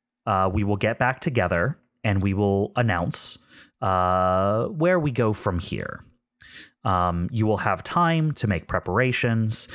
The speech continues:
The first team, unfortunate, uh, will have to go and get their materials and mechs, suit up now and prepare, because we're going to be getting started in one hour. So I suggest you all pull your numbers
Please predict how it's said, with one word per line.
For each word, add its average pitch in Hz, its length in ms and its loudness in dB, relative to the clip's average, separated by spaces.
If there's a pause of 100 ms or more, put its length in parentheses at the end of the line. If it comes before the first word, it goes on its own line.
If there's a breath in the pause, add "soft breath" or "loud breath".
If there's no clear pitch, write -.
(140 loud breath)
The 104 140 0
first 175 380 2
team, 127 420 0 (1000)
unfortunate, 104 840 -2 (360 soft breath)
uh, 107 300 2
will 147 140 2
have 202 240 -2
to - 120 -6
go 135 460 0
and 107 340 0
get 104 300 0
their 107 260 0
materials 139 840 0
and 92 260 0
mechs, - 480 0 (140 loud breath)
suit - 280 -2
up 175 200 0
now 110 400 2
and 101 180 -2
prepare, 80 580 -2 (240 loud breath)
because 98 220 0
we're 101 160 0
going 104 240 0
to 104 60 0
be 104 80 -2
getting 87 280 0
started 80 420 0
in 80 260 -2
one 78 260 0
hour. 78 540 -2 (280 loud breath)
So - 200 -2
I 104 80 2
suggest 143 600 -2
you 123 140 2
all 113 140 2
pull 113 260 0
your 101 160 0
numbers 123 840 0